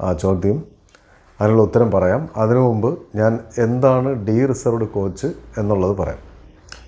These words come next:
പ്രധാനപ്പെട്ട ലോങ് ട്രെയിനുകളിൽ, ലോങ് ഡിസ്റ്റൻസ് ട്രെയിനുകളിൽ, ഉദാഹരണത്തിന് തിരുവനന്തപുരത്തുനിന്ന്, ആ, നിസാമുദ്ദീനോ ഡൽഹിയോ അല്ലെങ്കിൽ ജമ്മു താവിയോ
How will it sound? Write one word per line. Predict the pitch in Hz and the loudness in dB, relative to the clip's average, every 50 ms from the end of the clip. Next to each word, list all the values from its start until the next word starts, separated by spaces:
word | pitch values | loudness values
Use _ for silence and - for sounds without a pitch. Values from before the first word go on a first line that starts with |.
| - - - - - - - - - - - | -20 -20 -20 -20 -20 -20 -20 -20 -12 -2 2
പ്രധാനപ്പെട്ട | 120 120 131 143 156 165 - - 151 131 - 151 156 156 139 127 123 | 4 6 6 6 6 4 4 2 0 2 2 2 2 2 4 4 6
ലോങ് | 123 131 143 160 156 156 | 6 6 6 4 2 0
ട്രെയിനുകളിൽ, | 139 127 120 113 113 104 98 92 85 82 82 78 - - 101 104 | 0 0 2 2 0 0 -2 -2 -4 -4 -8 -10 -12 -8 -4 0
ലോങ് | 117 120 131 143 143 127 | 2 2 2 2 0 0
ഡിസ്റ്റൻസ് | 123 120 - - 131 139 - - - | -2 -2 -4 -6 -6 -6 -6 -4 -2
ട്രെയിനുകളിൽ, | 120 107 107 107 107 98 90 80 73 73 - - - _ - - - _ _ _ _ _ _ - 113 | -2 0 0 0 -2 -2 -2 -4 -6 -8 -12 -16 -20 _ -20 -20 -20 _ _ _ _ _ _ 0 4
ഉദാഹരണത്തിന് | 120 120 123 120 113 92 110 101 113 151 - - - _ - - - - | 4 6 6 4 2 0 -2 -2 -4 -4 -6 -10 -14 _ -20 -10 -4 -2
തിരുവനന്തപുരത്തുനിന്ന്, | 123 117 123 123 123 123 123 123 120 117 113 110 135 117 110 113 113 110 107 - - - _ _ _ _ _ _ - - 107 | 0 2 2 2 2 0 0 0 0 -2 -2 -2 -2 -2 0 0 0 -2 -2 -4 -10 -16 _ _ _ _ _ _ -10 -6 -4
ആ, | 104 101 101 98 95 92 - - - 113 | -2 0 0 0 -2 -4 -6 -6 -6 -6
നിസാമുദ്ദീനോ | 104 - - 110 104 104 104 95 98 101 95 90 87 85 | -4 0 0 0 2 2 0 0 -2 -2 -2 -2 -2 -2
ഡൽഹിയോ | 95 98 101 101 104 98 85 78 78 78 - | -2 -2 0 0 0 0 0 -2 -4 -8 -8
അല്ലെങ്കിൽ | 98 92 90 98 90 92 | -6 -4 -4 -4 -2 -2
ജമ്മു | 101 101 101 110 110 101 | -2 0 0 0 2 2
താവിയോ | 101 95 90 87 87 85 78 | 2 2 0 0 -2 -2 -4